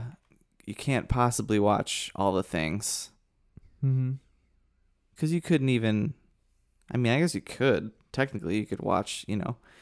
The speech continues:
Speaker 1: three seasons of an hour-long show in one week.
Speaker 2: Maybe you could watch all the movies. I could see that being possible.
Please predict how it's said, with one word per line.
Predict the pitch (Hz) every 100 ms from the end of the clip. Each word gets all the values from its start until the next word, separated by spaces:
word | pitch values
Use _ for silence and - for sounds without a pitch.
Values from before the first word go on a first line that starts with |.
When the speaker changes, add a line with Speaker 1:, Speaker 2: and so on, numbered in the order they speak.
| - _
Speaker 1:
three | - - 110 101
seasons | - 98 104 101 101 101 -
of | - 98
an | 92
hour-long | - 98 95 101 95 101
show | - 98 101
in | 98
one | 98 95
week. | 101 101 107 - - _ _ _ _ _ _ _ _ _ _ _ _ - - _ _ _ _ -
Speaker 2:
Maybe | 156 185
you | 196
could | 175
watch | 131 123 135
all |
the | 107
movies. | 107 104 101 95 95 107 - - _ _
I | 107
could | 117 110
see | 120
that | 107 104 -
being | 110
possible. | 110 104 110 - 113